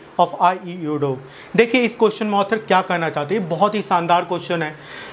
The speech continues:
potential energy से related। यदि मान लेते हैं कि force का value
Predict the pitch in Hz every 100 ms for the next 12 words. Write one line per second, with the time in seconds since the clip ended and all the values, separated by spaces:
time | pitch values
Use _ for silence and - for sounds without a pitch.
0 | - - 170 165 165 165 - - - -
1 | 185 196 196 196 214 190 180 165 190 185
2 | 160 147 143 135 - - - - - 165
3 | 180 247 262 - - - - 156 185 220
4 | 220 226 202 208 214 - 202 214 214 226
5 | 190 170 160 147